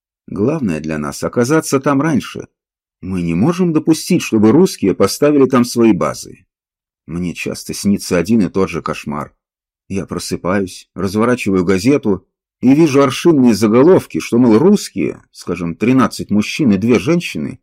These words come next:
высадились на Луне и объявили об организации лунной Советской Республики. Что они послали правительству С С С Р петицию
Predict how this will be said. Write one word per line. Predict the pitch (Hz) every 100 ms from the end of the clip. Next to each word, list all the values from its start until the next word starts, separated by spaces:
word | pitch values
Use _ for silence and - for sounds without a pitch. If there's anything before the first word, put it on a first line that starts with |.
| _ _ _ -
высадились | 113 190 - 127 127 113 123
на | 117
Луне | 120 143 196 117 - _ _ -
и | 135
объявили | 143 160 175 190
об | 156 135
организации | 131 135 131 175 175 -
лунной | 120 127 160 139
Советской | 131 127 117 120 - 113
Республики. | 110 - 80 - 131 - - _ _ _ _ _ _
Что | - -
они | 113 127
послали | 139 131 156 160
правительству | 123 127 143 - 113 - 110
С | 107
С | -
С |
Р | 175 143
петицию | 131 123 180 190 - 82 -